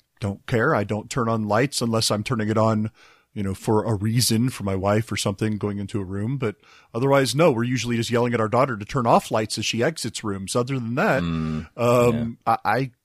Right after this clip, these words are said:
Speaker 1: could care less. I sit in the dark all the time, like, like Sean was saying. But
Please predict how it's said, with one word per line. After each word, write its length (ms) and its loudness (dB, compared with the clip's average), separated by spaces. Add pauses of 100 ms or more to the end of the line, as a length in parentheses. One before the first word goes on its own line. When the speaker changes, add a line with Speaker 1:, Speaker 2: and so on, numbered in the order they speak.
Speaker 1:
could 140 -12 (160)
care 220 2
less. 280 0
I 100 0
sit 180 -4
in 40 -6
the 60 -2
dark 260 2
all 140 2
the 60 -6
time, 260 0
like, 180 -6 (120)
like 160 -6
Sean 200 -4
was 120 -6
saying. 220 -2
But 260 6